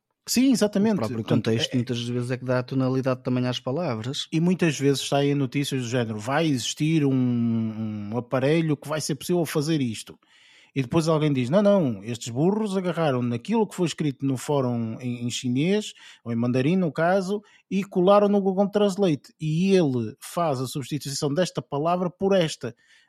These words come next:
Speaker 1: Na realidade a palavra é aquela. Ah, não, afinal não vai existir nada disso no aparelho, é só uma, uma cena qualquer nova.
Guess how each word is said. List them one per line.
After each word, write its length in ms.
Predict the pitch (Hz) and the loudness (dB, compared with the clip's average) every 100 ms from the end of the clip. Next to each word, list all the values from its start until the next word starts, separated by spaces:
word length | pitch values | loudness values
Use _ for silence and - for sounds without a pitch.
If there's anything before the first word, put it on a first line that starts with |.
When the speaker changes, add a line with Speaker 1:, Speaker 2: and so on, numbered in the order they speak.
| - | -14
Speaker 1:
Na 140 | - 143 | -2 0
realidade 460 | 147 156 160 180 | 2 4 4 4
a 20 | 185 | 4
palavra 360 | 190 190 190 | 2 2 4
é 20 | |
aquela. 360 | 196 185 170 123 | 2 0 0 0
Ah, 180 | - 196 | 2 4
não, 220 | 185 180 | 4 2
afinal 260 | 143 139 160 | 2 -2 0
não 100 | 160 | 0
vai 140 | 165 | 0
existir 300 | 160 - 165 | 0 -2 -4
nada 260 | 160 147 147 | -2 0 0
disso 300 | 131 127 - | -2 -6 -6
no 60 | 120 | -8
aparelho, 360 | 131 123 107 | -4 -4 -4
é 80 | 110 | -6
só 260 | - 120 117 | -6 -6 -6
uma, 640 | 120 120 120 123 120 120 | -6 -8 -10 -8 -6 -6
uma 220 | 120 123 | -6 -8
cena 220 | 123 127 | -8 -10
qualquer 260 | 127 120 127 | -10 -8 -8
nova. 160 | 110 | -8